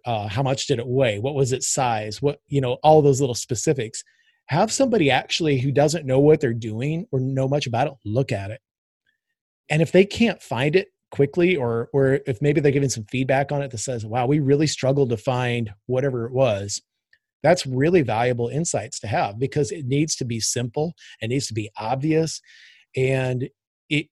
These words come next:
for the, for the person that is experienced with it, they don't see it, it because they've seen it every day. The other piece of it that, that was really eye-opening to me was, "What's the checkout like?" You know,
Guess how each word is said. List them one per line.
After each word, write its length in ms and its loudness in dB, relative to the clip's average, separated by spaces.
for 120 4
the, 240 2
for 140 2
the 120 -2
person 480 -2
that 200 0
is 180 -2
experienced 600 0
with 180 -2
it, 220 -4
they 140 4
don't 220 -2
see 320 -2
it, 180 -10
it 180 -4
because 640 0
they've 180 -2
seen 180 -2
it 120 -6
every 160 -6
day. 280 4
The 100 2
other 160 6
piece 260 0
of 80 -2
it 140 -6
that, 220 -4
that 140 -4
was 280 0
really 360 2
eye-opening 560 2
to 120 -8
me 260 -4
was, 360 4
"What's 260 -2
the 100 -2
checkout 520 0
like?" 380 -10
You 80 4
know, 260 2